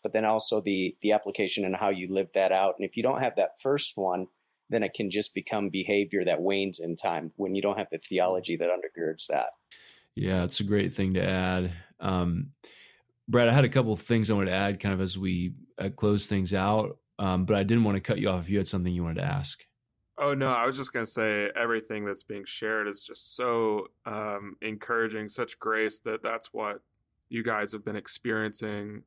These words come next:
Speaker 3: uh, through this process. And I'm just amazed that, like, oh man, like,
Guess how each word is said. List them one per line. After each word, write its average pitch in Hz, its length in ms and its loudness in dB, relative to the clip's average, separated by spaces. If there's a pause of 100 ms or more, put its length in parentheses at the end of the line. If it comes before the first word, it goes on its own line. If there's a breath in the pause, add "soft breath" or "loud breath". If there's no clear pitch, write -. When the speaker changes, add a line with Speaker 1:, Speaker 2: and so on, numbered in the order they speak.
(120)
Speaker 3:
uh, 110 240 -4
through 110 280 -6
this 104 140 -4
process. 107 680 -4
And 104 240 -12 (600 soft breath)
I'm 110 140 -2
just 107 180 -4
amazed 101 440 -2
that, - 100 -6
like, 98 300 -4
oh 117 180 0
man, 107 300 -2
like, 104 240 -4